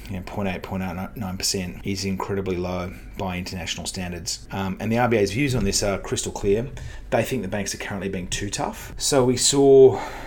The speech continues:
the head of financial stability, Michelle Bullock,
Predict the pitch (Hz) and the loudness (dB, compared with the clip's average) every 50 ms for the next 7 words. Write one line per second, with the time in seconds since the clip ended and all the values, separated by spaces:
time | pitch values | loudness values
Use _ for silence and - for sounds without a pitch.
0 | - - 113 98 107 123 110 101 - - 107 104 107 98 - 92 - - - 95 | -6 -6 -4 -4 -2 0 0 -2 -2 -2 -4 -4 -4 -4 -6 -6 -6 -4 -4 -2
1 | 107 104 107 101 101 98 95 92 - - - - - - - - 110 107 104 107 | -2 -2 0 0 0 0 0 -2 -6 -12 -16 -16 -16 -14 -10 -8 -6 -6 -4 -4
2 | 98 - - 107 95 87 - 104 104 107 107 98 - - | -2 -2 0 0 -2 -2 -2 -2 -2 0 -2 -2 -4 -8